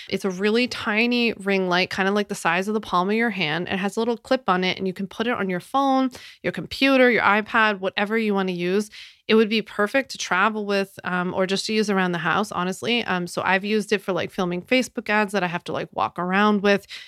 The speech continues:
You could do stuff outside with it. Um, it's pretty powerful, and it was only eleven dollars. So I'm gonna include a link to that below. The last piece of equipment that I want to recommend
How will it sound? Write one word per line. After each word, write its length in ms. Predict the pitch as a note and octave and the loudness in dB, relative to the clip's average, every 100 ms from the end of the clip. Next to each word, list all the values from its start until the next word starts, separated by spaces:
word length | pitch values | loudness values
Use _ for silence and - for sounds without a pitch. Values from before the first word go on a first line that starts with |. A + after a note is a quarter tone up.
| - | -6
You 140 | G3 G3+ | -4 -2
could 120 | F#3+ | -2
do 120 | F3 | -2
stuff 180 | - - | -2 0
outside 580 | A#2+ - - B3 A#3+ G#3 | -2 0 2 4 2 -2
with 180 | G3+ G3+ | -2 0
it. 200 | G3 F#3+ - - - | 0 -2 -10 -8 -2
Um, 220 | F#3 F3+ | -2 -2
it's 100 | - | -2
pretty 200 | D#4 F4 | 0 2
powerful, 580 | G3+ B3 G#3+ - F3 F#3 | 4 4 4 2 0 0
and 160 | F#3+ | 0
it 40 | F#3+ | -2
was 120 | F#3 | -2
only 160 | F#3 | -2
eleven 320 | E3+ E3 E3+ F#3 | -2 -4 -4 -4
dollars. 340 | D3+ - - - | -4 -4 -6 -4
So 240 | G#3 F#3 | -2 0
I'm 140 | G3 G3 | 0 2
gonna 160 | F#3+ | 2
include 400 | E3+ E3+ E3+ - - | 0 -2 -6 -4 -4
a 40 | |
link 220 | F#3 F3 F#3 | -4 -6 -6
to 100 | - | -4
that 200 | - - | -4 -4
below. 260 | - G#3 - - - - - - | -6 -8 -10 -16 -14 -16 -10 0
The 100 | G#3+ | 2
last 540 | G#3+ A#3+ C4+ C4+ - | 4 4 4 0 -10
piece 240 | - A#3+ G#3 | -6 -6 -4
of 60 | |
equipment 400 | G3 C4 G#3 G#3+ | -2 -2 0 0
that 100 | G3+ | 2
I 60 | G3 | 2
want 200 | F#3+ F#3+ | 0 0
to 80 | G3 | -2
recommend 440 | F3+ G3 F3+ F3 | -2 -2 -4 -4